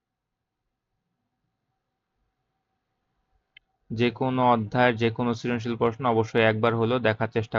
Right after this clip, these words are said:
করবা, সৃজনশীল প্রশ্নটা। তারপর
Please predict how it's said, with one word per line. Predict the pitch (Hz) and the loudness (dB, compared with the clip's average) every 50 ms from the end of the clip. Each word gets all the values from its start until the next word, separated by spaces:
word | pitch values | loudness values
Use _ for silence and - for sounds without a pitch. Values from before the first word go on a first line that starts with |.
| 104 | 0
করবা, | 107 104 104 104 104 | 0 -2 -2 -2 -4
সৃজনশীল | 104 - - 113 113 113 110 - 113 110 110 | -6 -4 -4 -2 -2 -2 -4 -6 -6 -4 -4
প্রশ্নটা। | 113 107 - - - 117 - - - _ _ _ _ _ _ _ _ _ _ _ _ _ _ _ _ _ _ _ _ _ _ _ _ _ _ _ _ _ _ _ _ _ _ _ _ _ _ _ _ _ _ _ _ _ _ _ _ _ _ _ _ _ _ _ _ _ _ _ _ _ _ _ | -4 -6 -6 -10 -14 -12 -12 -14 -14 _ _ _ _ _ _ _ _ _ _ _ _ _ _ _ _ _ _ _ _ _ _ _ _ _ _ _ _ _ _ _ _ _ _ _ _ _ _ _ _ _ _ _ _ _ _ _ _ _ _ _ _ _ _ _ _ _ _ _ _ _ _ _
তারপর | 123 120 113 117 123 | 2 2 4 4 0